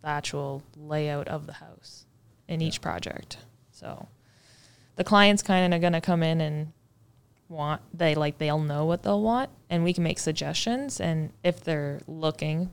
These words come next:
Speaker 1: let's say they're looking at their Pinterest board and they're like, "I like this look." And it's like, "Okay, just understand that you have to sacrifice these certain things,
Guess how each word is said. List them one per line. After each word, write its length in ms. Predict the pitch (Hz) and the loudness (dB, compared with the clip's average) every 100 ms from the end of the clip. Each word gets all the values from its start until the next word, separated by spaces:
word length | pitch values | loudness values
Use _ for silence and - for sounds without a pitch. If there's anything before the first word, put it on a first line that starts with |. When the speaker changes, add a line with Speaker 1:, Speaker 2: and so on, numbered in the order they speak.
| 165 | -10
Speaker 1:
let's 140 | 143 | -10
say 120 | 147 | -6
they're 160 | 147 143 | -4 -4
looking 220 | 147 156 | -2 -4
at 80 | 151 | -2
their 100 | 180 | -4
Pinterest 400 | - 160 - - | -4 -4 -4 -4
board 260 | 156 160 180 - - | -4 -4 -6 -14 -20
and 120 | 160 | -18
they're 120 | 156 | -16
like, 180 | 156 - | -14 -4
"I 160 | 185 185 | 4 4
like 380 | 170 180 226 - | 6 4 2 -2
this 380 | - - - - | -4 -6 -12 -12
look." 420 | 170 175 - - - | -4 -2 -4 -10 -20
And 120 | 175 160 | -20 -16
it's 120 | 165 | -6
like, 140 | 156 | -2
"Okay, 300 | 208 185 175 | 0 0 0
just 260 | 196 151 156 | -2 -4 -2
understand 540 | 160 170 - 151 160 | 0 0 -4 -2 -2
that 100 | 165 | -2
you 120 | 160 | -2
have 140 | 160 151 | -4 -4
to 80 | 165 | -8
sacrifice 640 | - 147 160 156 151 156 | -6 -6 -4 -4 -4 -6
these 180 | - 156 | -8 -14
certain 360 | - 147 - 156 | -10 -8 -6 -8
things, 540 | 156 151 208 254 - | -6 -2 -2 -2 -12